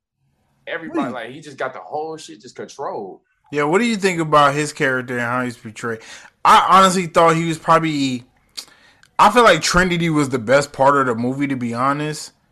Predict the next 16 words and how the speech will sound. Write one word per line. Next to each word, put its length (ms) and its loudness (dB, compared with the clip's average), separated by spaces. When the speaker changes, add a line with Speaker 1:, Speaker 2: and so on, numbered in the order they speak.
Speaker 1:
Mm-hmm. 420 -18
Speaker 2:
And 120 -2
Speaker 1:
I 40 -2
Speaker 2:
then 100 -2
Speaker 1:
thought 100 -6
Speaker 2:
he 80 -2
Speaker 1:
so, 60 -2
Speaker 2:
was 160 -4
Speaker 1:
too. 40 -8
Speaker 2:
second. 640 -2
I 140 2
ain't 100 -2
gonna 160 0
lie. 400 0
Keanu 480 -2
Reeves, 600 -4